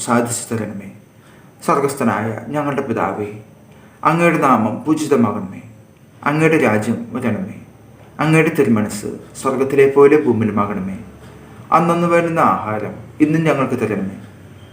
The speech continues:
ഞങ്ങളോട് തെറ്റ് ചെയ്യുന്നവരോട് ഞങ്ങൾ ക്ഷമിച്ചിരിക്കുന്ന പോലെ ഞങ്ങളുടെ തെറ്റുകൾ ഞങ്ങളോട് ക്ഷമിക്കണമേ. ഞങ്ങളെ പ്രലോഭനത്തിൽ ഉൾപ്പെടുത്തരുത്, തിന്മയിൽ നിന്ന് ഞങ്ങളെ രക്ഷിക്കണമേ. നന്മ നിറഞ്ഞ മർമ്മേ, സ്വസ്തി. കർത്താവ്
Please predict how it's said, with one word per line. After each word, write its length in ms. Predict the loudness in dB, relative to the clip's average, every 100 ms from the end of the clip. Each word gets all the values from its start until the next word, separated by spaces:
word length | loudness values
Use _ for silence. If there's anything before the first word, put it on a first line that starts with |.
| -2
ഞങ്ങളോട് 380 | 2 4 6 4 2
തെറ്റ് 200 | 0 0 -4
ചെയ്യുന്നവരോട് 540 | -2 -4 -6 -10 -10 -14 -14 -4
ഞങ്ങൾ 200 | 0 0 0
ക്ഷമിച്ചിരിക്കുന്ന 500 | 0 0 -2 -2 -2 -4
പോലെ 160 | -10 -14 -18 -18 -16 -16 -16 -2 0
ഞങ്ങളുടെ 300 | 2 2 2
തെറ്റുകൾ 320 | 0 0 0 -2 -6
ഞങ്ങളോട് 320 | -2 4 4 4
ക്ഷമിക്കണമേ. 480 | -2 -4 -4 -6 -8 -12 -14 -18 -18 -20 -10 0
ഞങ്ങളെ 240 | 2 4 4
പ്രലോഭനത്തിൽ 500 | 4 4 2 -2 -2 -2
ഉൾപ്പെടുത്തരുത്, 640 | -2 -2 -4 -4 -4 -6 -12 -16 -10 0
തിന്മയിൽ 300 | 2 4 2
നിന്ന് 180 | 0 -2 -4
ഞങ്ങളെ 180 | -2 -2
രക്ഷിക്കണമേ. 440 | -2 -2 -2 -2 -8 -14 -20 -20 -20 -20 -20 -14 0
നന്മ 200 | 2 2 2
നിറഞ്ഞ 220 | 2 0 0
മർമ്മേ, 260 | 0 0 0 -2
സ്വസ്തി. 320 | -4 -4 -2 -2 -6 -10 -8
കർത്താവ് 440 | 0 4 4 4